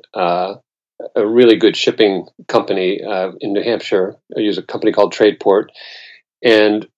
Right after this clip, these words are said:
um, they're just right on top of things. They're very reasonable. And,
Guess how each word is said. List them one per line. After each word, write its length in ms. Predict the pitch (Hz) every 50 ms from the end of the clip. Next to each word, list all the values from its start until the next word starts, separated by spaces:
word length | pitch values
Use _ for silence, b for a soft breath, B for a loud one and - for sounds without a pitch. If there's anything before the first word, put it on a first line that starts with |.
| _ _
um, 500 | - 120 113 107 104 101 104 104 113 113 - _ _ - _ _ _ _ - - -
they're 380 | - 127 113 107 104 95 - _ _ _ _ - -
just 200 | - 147 - -
right 140 | 117 110 110
on 100 | 101 92
top 260 | - 139 135 131 -
of 80 | 110
things. 360 | - 131 120 117 117 110 - -
They're 200 | 113 101 92 85
very 180 | 92 98 95
reasonable. 680 | 95 104 123 113 110 123 117 104 110 107 104 98 - _ - - - - - _ _ _ _ _ _ _
And, 440 | 117 110 110 110 110 110 110 107